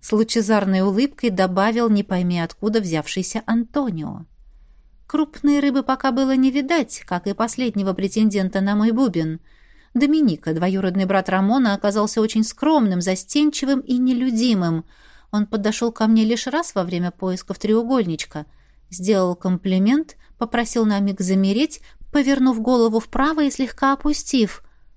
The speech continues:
а после скрылся в неизвестном направлении. Вначале я растерялась и решила, что у парня беда с головой, но Искра пояснила, что он весьма талантливый художник,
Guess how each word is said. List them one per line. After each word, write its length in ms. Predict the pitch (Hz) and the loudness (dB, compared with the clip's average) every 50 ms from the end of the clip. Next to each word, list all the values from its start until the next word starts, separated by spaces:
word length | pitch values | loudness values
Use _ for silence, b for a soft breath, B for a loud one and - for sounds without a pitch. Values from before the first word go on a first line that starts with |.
| - | -6
а 100 | - 214 | -6 -6
после 360 | 220 - 370 427 - - 339 | -4 -4 -4 -4 -4 -4 -6
скрылся 420 | - - - 262 294 320 - - 285 | -4 -4 -2 -2 -2 -2 -2 -2 0
в 60 | 233 | 2
неизвестном 560 | 220 202 196 190 185 196 226 - - 294 269 | 2 2 0 -2 -4 -4 -4 -2 -2 0 0
направлении. 720 | 226 190 - 185 175 165 165 160 160 160 165 165 165 170 165 - _ _ - - _ _ _ _ _ | 0 0 -2 -2 -4 -2 -4 -4 -4 -4 -4 -4 -6 -6 -8 -12 _ _ -20 -20 _ _ _ _ _
Вначале 640 | 202 202 208 214 220 220 - - 269 262 247 254 | -4 -2 0 0 0 0 0 0 0 0 0 -2
я 200 | 247 220 254 254 | -2 0 0 0
растерялась 800 | 262 262 240 - - - 247 247 254 294 320 320 247 220 - - | 0 0 -4 -6 -6 -4 -2 0 2 2 2 2 2 0 0 0
и 60 | 208 | -2
решила, 400 | 196 208 208 - - 269 262 262 | -2 -2 -2 -2 -2 -2 -2 -2
что 200 | - - - 220 | -2 -2 0 0
у 60 | 220 | 0
парня 340 | 220 226 240 247 247 247 262 | 0 0 -2 0 2 2 2
беда 280 | 240 247 294 269 359 359 | 2 0 0 2 2 0
с 80 | 302 | 0
головой, 520 | 240 214 202 196 190 190 180 180 175 175 170 B B B B B B B B | 0 0 0 2 2 0 0 0 0 0 -2 B B B B B B B B
но 220 | - 233 254 262 - - - | 2 2 4 2 2 -2 -4
Искра 300 | 277 277 - - - 262 | -6 -6 -4 -4 -6 -4
пояснила, 580 | - - 226 214 226 220 - 262 285 277 247 226 | -2 -2 0 0 -2 -2 0 0 0 0 0 -2
что 200 | - - - 220 | -4 -4 -2 0
он 120 | 226 220 | 0 0
весьма 280 | 208 214 - - 247 254 | 0 -2 -2 -2 -4 -4
талантливый 540 | - 208 202 214 226 240 220 - 240 233 | -2 -2 -2 0 0 -2 -2 -2 -2 -2
художник, 800 | 220 - - 240 208 208 277 294 285 233 - 175 165 151 - - | -2 -2 -2 -2 0 2 2 2 2 0 0 -2 -6 -6 -8 -12